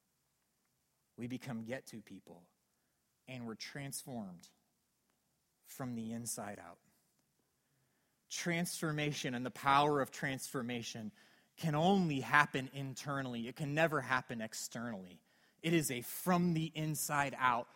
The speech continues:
sort of thing when love takes hold in our lives and frees us from all of that. And so Paul reveals to us the very heart of God. This isn't something we gotta do.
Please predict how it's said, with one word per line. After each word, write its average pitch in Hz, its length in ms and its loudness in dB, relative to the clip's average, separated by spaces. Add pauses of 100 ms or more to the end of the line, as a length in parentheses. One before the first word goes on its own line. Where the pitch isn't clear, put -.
(140)
sort 156 500 2
of 131 100 0
thing 143 540 -2
when 127 280 -4
love 143 500 6
takes 139 360 -4
hold 147 520 2 (240)
in 139 100 -2
our 123 140 2
lives 117 520 0 (220)
and 135 140 -8
frees 147 600 -2
us 107 300 -10
from 107 240 -8
all 104 180 -12
of 98 120 -20
that. - 280 -20 (1120)
And 113 80 -16
so 113 120 -10
Paul 131 500 0 (920)
reveals 123 480 -2
to 120 140 -8
us 104 120 -6
the 107 120 -10
very 127 360 -2
heart 113 560 -6 (240)
of 104 180 -16
God. 104 320 -16 (1600)
This 120 140 -8
isn't 143 260 -4
something 113 380 -6
we 92 80 -12
gotta 85 260 -14
do. 82 180 -20